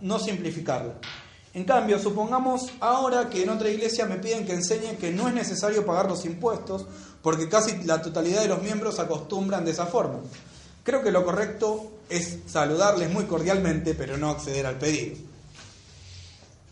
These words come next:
Aquí no hay un problema de costumbre, sino de doctrina.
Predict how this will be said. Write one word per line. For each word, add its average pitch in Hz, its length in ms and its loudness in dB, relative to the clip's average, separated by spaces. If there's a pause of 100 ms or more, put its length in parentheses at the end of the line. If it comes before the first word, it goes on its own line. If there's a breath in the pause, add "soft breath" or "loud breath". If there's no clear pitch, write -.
(200)
Aquí 262 380 -2
no 262 180 0
hay 233 180 4
un 180 100 0
problema 175 360 2
de 170 60 0
costumbre, 226 400 -2
sino 190 240 -2
de 214 120 2
doctrina. 165 540 2